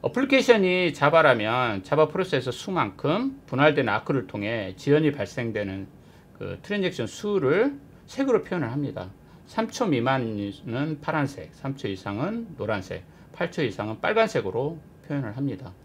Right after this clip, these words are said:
물론 이 값은 설정이 가능합니다. 그리고 와탭은 화면의 왼쪽처럼 액티브 스테이터스라는 별도의 이퀄라이저 차트를 통해서 상태별 건수라는 것을 보여줍니다. 액티브 스테이터스는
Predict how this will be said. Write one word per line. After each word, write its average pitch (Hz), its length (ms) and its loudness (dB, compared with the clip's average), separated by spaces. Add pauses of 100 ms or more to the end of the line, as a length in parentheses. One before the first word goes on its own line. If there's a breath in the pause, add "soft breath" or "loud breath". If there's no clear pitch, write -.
(460 loud breath)
물론 147 280 6
이 139 100 6
값은 127 340 0
설정이 170 380 -4
가능합니다. 104 560 -8 (580 loud breath)
그리고 214 440 12
와탭은 165 600 6
화면의 202 340 4
왼쪽처럼 110 840 0 (120)
액티브 196 360 2
스테이터스라는 113 1080 -2 (320 loud breath)
별도의 135 420 2
이퀄라이저 139 400 2
차트를 170 340 -4
통해서 139 500 -4
상태별 277 640 -2
건수라는 170 480 -4
것을 92 260 -8
보여줍니다. 92 640 -10 (640 loud breath)
액티브 226 360 2
스테이터스는 147 1040 0